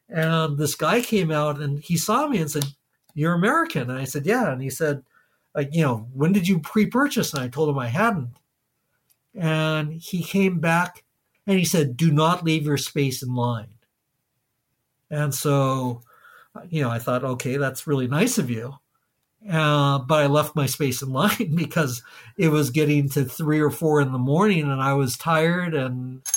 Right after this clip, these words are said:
I, w-, I knew I wasn't, by that time, I knew I wasn't gonna get a,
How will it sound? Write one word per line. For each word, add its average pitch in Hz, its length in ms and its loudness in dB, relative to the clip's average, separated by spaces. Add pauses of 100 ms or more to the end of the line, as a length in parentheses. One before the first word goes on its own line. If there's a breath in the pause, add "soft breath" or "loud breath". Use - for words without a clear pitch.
(260)
I, 160 60 4
w-, 160 180 4
I 160 140 2
knew 151 200 2
I 143 120 2
wasn't, 151 460 2
by 139 140 0
that 139 280 0
time, 135 180 -2
I 135 80 0
knew 139 160 2
I 127 100 2
wasn't 147 400 0
gonna 123 180 -4
get 117 160 -6
a, 110 140 -12